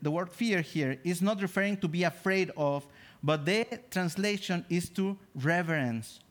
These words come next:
honor, respect. So what he is saying is that he has learned to have reverence and honor for God from his youth. This, I believe, is a, a vital part of Obadiah's life.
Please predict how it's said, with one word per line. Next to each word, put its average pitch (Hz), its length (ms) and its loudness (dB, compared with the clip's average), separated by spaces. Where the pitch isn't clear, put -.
honor, 151 600 0
respect. - 880 -6
So - 160 0
what 254 320 0
he 311 240 0
is 285 100 -4
saying 170 520 2
is 214 200 2
that 196 200 2
he 262 240 0
has 220 300 0
learned 196 600 2
to 180 80 0
have 170 300 0
reverence 135 540 0
and 131 240 2
honor 180 320 2
for 147 240 -2
God 131 460 2
from 143 260 0
his 143 340 -6
youth. 117 260 -2
This, 240 360 4
I 208 100 2
believe, 160 400 0
is 156 160 -2
a, 139 120 0
a 135 180 4
vital 220 460 2
part 151 440 2
of 135 220 -2
Obadiah's 143 760 2
life. 127 400 2